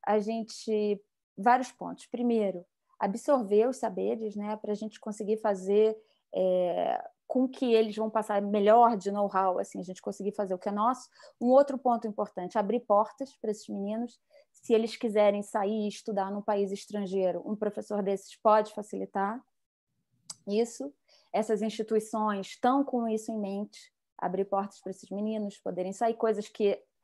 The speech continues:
a minha geração teve dificuldade de ter e tantas outras. Assim, não é sempre que teve essa política pras artes de bolsa de estudo pra fora do país. Então,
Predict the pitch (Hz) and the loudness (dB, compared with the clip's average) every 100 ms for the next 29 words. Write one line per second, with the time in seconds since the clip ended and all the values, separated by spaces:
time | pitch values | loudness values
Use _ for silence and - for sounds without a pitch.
0 | _ - 214 233 233 220 214 220 208 208 | _ 2 4 4 2 4 2 2 -2 -4
1 | 190 208 208 - 247 226 247 262 202 185 | 0 -2 -2 -4 2 6 8 8 6 -6
2 | - 220 240 240 220 - - _ 214 220 | 4 6 10 10 8 0 -20 _ -4 4
3 | 247 247 247 220 233 233 208 202 233 220 | 4 6 4 6 6 6 0 0 0 2
4 | 220 247 - 262 277 262 226 220 214 214 | 4 4 2 4 4 4 2 0 2 4
5 | 208 208 196 220 208 214 - 208 202 196 | 4 2 -2 0 0 -2 -4 -2 2 4
6 | 196 196 - 196 196 196 208 - - 208 | 4 0 -4 -4 -2 0 -2 -8 -4 0
7 | 202 190 196 208 190 190 - 196 220 220 | 0 -2 -2 2 2 0 2 4 4 2
8 | 208 220 | 2 0